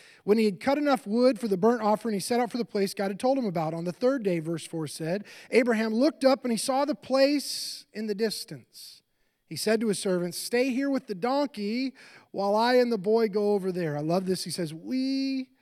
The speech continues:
will worship, and then we will come back to you." I want to talk to you for just a few moments this evening on this subject. We are faith-filled people. Would you pray with me tonight? Father, we thank you for your word,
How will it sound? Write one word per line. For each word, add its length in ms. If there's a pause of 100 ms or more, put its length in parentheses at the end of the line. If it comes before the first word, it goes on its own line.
(280)
will 240
worship, 600 (800)
and 140
then 160
we 100
will 100
come 220
back 300
to 100
you." 220 (580)
I 40
want 120
to 20
talk 200
to 80
you 40
for 100
just 200
a 60
few 180
moments 640 (320)
this 180
evening 420 (220)
on 80
this 140
subject. 420
We 220
are 200
faith-filled 1600 (240)
people. 380 (340)
Would 80
you 80
pray 160
with 180
me 120
tonight? 340 (100)
Father, 300
we 100
thank 320
you 140 (480)
for 160
your 140
word, 500